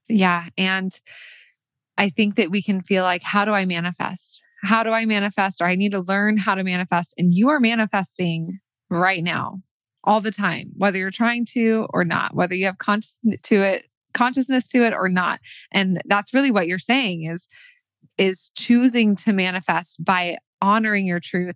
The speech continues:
and taking that action. I think that, you know, of course, I come back to a baby once again, but you could say it with a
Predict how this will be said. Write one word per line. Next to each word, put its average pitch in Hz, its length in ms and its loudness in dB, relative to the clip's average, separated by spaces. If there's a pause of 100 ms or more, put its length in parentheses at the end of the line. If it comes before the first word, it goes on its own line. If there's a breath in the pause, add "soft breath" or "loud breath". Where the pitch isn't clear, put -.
and 185 160 2
taking 196 460 2
that 175 240 0
action. - 580 -4 (380 loud breath)
I 202 80 4
think 226 300 0
that, 185 320 0 (100)
you 202 120 2
know, 175 420 0
of 185 160 -4
course, 196 360 0
I 196 80 0
come 190 180 -2
back 170 260 -2
to 170 340 0
a - 100 0
baby 170 400 0
once 165 300 -2
again, 254 500 0 (340 loud breath)
but 202 340 2
you 220 120 2
could 202 200 -2
say 196 280 0
it 175 140 -4
with 180 160 -2
a 180 80 2